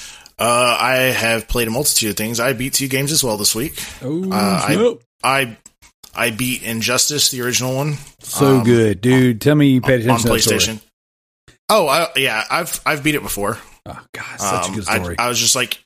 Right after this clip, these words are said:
Speaker 1: "I wanna watch it, uh, or I wanna play through it again." And then that night before I went to bed, I watched the animated film.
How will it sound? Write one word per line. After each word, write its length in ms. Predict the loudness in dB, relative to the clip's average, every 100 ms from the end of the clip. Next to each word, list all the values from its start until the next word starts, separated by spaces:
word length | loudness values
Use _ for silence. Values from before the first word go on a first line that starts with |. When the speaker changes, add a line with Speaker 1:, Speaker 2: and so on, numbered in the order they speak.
| _ _
Speaker 1:
"I 80 | 0
wanna 180 | 2
watch 240 | 2 2 0
it, 140 | -2
uh, 240 | -2 0 0
or 160 | 0 0
I 80 | 0
wanna 140 | -2
play 160 | -2 -4
through 140 | -4
it 40 | -4
again." 300 | -4 -4 -6
And 180 | -8
then 320 | -8 -8 -8 -8
that 240 | -4 -2
night 200 | -2 -6
before 220 | -6 -8 -6
I 40 |
went 120 | -6
to 60 | -8
bed, 140 | -6 -6
I 80 |
watched 260 | -6 -4 -6
the 100 | -6
animated 320 | -10 -12 -10
film. 220 | -10 -12